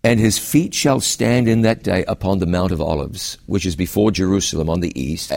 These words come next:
And the Mount of Olives shall cleave in the midst thereof, toward the east and toward the west. There shall be a very great valley, and half of the mountain shall remove toward the north,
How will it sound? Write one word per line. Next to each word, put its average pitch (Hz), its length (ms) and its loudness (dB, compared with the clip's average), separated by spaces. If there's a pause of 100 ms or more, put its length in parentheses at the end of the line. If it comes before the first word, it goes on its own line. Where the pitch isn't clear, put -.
And 107 180 2
the 98 60 0
Mount 107 220 2
of - 80 0
Olives 90 220 0
shall 82 200 0
cleave 104 720 2
in 95 120 -2
the 95 60 0
midst 101 300 0
thereof, 80 380 0
toward 113 220 4
the 117 140 2
east 123 200 4
and 92 100 -2
toward 82 200 -2
the 80 60 -2
west. - 340 -6 (800)
There 113 120 4
shall 110 140 2
be 104 140 4
a 95 40 2
very 107 300 2
great 107 280 0
valley, 85 300 0
and 69 120 -4
half 82 220 0
of 78 120 -8
the 82 60 -2
mountain 85 280 -2
shall 76 220 -2
remove 80 320 -4
toward 80 240 -4
the 78 80 -6
north, 90 320 -4